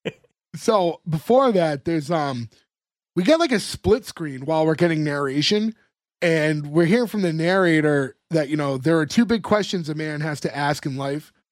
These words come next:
One you plan out for months, the other just slips out when you're half drunk at some bar. And you get Marshall first, who's asking Lily, "Will you marry me?"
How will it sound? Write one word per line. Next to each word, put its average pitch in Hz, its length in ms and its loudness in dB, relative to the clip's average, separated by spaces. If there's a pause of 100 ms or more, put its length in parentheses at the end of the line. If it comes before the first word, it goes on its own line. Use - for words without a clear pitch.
(160)
One 190 180 4
you 214 100 0
plan 202 300 2
out 190 160 2
for 165 120 -2
months, 175 420 -2
the 160 140 0
other 175 180 4
just 156 240 -6
slips 196 280 -2
out 196 320 2
when 151 120 -2
you're 143 100 -2
half 165 200 0
drunk 170 240 -2
at 147 100 -4
some 160 220 0
bar. 156 360 0 (480)
And 165 280 0
you 160 100 -4
get 156 220 2
Marshall 190 380 2
first, 185 380 0
who's 165 240 -2
asking 156 440 -2
Lily, 160 280 2
"Will 151 200 2
you 156 140 2
marry 147 340 0
me?" 123 240 -6